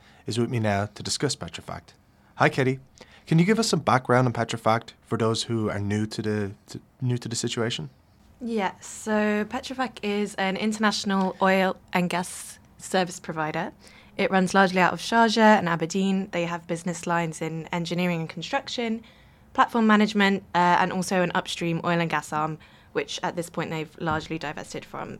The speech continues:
Speaker 2: They just have one oil field, uh, left in that, that's offshore Malaysia. Their equity is London listed. Uh, debt-wise, they have a six hundred million dollar senior secured note that's due in twenty twenty-six,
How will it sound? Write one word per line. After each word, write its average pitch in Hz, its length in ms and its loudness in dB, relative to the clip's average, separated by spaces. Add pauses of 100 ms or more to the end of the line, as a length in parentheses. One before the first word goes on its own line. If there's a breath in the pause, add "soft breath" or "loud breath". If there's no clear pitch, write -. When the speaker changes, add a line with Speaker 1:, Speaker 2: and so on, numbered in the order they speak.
(100)
Speaker 2:
They 160 120 -6
just 160 180 -14
have 165 140 -8 (120)
one 165 280 -4
oil 156 220 -4
field, 151 420 -10
uh, - 240 -10 (580 loud breath)
left - 280 -8
in 165 120 -8
that, 175 300 -4
that's - 280 -14
offshore 165 280 -10
Malaysia. 147 520 -12 (720 soft breath)
Their 180 200 0
equity 208 400 -4
is 180 100 -4
London 170 280 0
listed. 262 540 0 (200)
Uh, 175 200 2
debt-wise, 202 580 -2
they 175 180 -2
have 170 300 -6
a 165 180 -6
six 185 320 -12
hundred 170 280 -8
million 185 260 -4
dollar 165 440 -4
senior 180 320 -8
secured 165 400 -10
note 165 420 -8 (140)
that's - 180 -12
due 170 160 -6
in 160 60 -6
twenty 160 300 -12
twenty-six, 170 760 -12